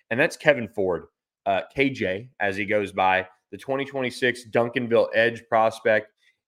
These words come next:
is going to be, once again, one of the highest recruited guys out of that Texas program, or the, out of that Duncanville program.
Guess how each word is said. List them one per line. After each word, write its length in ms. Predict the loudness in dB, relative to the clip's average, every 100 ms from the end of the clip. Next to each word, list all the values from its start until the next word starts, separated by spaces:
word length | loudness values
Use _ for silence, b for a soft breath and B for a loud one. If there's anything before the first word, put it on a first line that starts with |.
| _
is 380 | 2 2 0 -6
going 340 | -4 -2 -2 -4
to 80 |
be, 520 | -4 0 0 -2 -6 _ _ _ _ 2
once 260 | 2 2
again, 320 | 0 0 0
one 140 | 0 0
of 60 |
the 80 | 2
highest 500 | 2 2 0 -2 -10 _ _ _ _ _ -14
recruited 600 | -14 -12 -2 2 2 2
guys 480 | 2 4 2 0 -4 -14 0
out 280 | 2 4 2
of 260 | 0 -2
that 320 | 2 2 2 0
Texas 400 | -2 0 -6 -8
program, 580 | 2 2 2 -2 -2 -2
or 140 | -2
the, 100 | -2 0
out 180 | 2 2
of 100 | 2
that 300 | 0 0 _ _ _ -2
Duncanville 500 | -2 -2 -2 0 0
program. 560 | 2 2 2 -2 -2